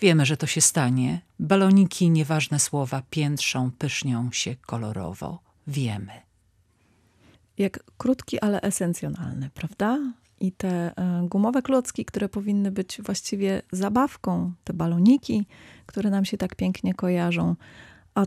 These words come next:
Speaker 2: to przeświadczenie, że wiemy, już wcale z zabawą nam się nie kojarzy.
Speaker 1: No tak, bo wiemy, co jest na końcu. Można sobie to w ten sposób interpretować.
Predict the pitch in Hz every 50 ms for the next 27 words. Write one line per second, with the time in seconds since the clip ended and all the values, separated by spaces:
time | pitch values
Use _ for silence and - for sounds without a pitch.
0 | - _ _ - 190 185 175 175 180 - - - 208 185 - - 185 - - -
1 | - 196 190 185 185 180 175 165 170 175 175 190 220 247 240 214 185 180 190 190
2 | 196 - _ _ _ _ _ _ - - - _ _ - 196 196 190 - - -
3 | - 208 185 175 170 156 165 170 165 160 - - - - 165 160 - - 151 -
4 | - 156 156 - - - - - - - - - - - - - - - - -
5 | - _ - 180 208 247 247 302 269 185 151 170 175 170 214 202 208 190 - 190
6 | 190 180 - - 208 202 - 220 196 175 - - 156 143 139 135 160 147 - -
7 | 151 151 - 170 156 - - 165 156 - - 156 - - 135 - - - 170 127
8 | - 151 - - - 147 - - 139 131 123 139 135 151 165 - - - -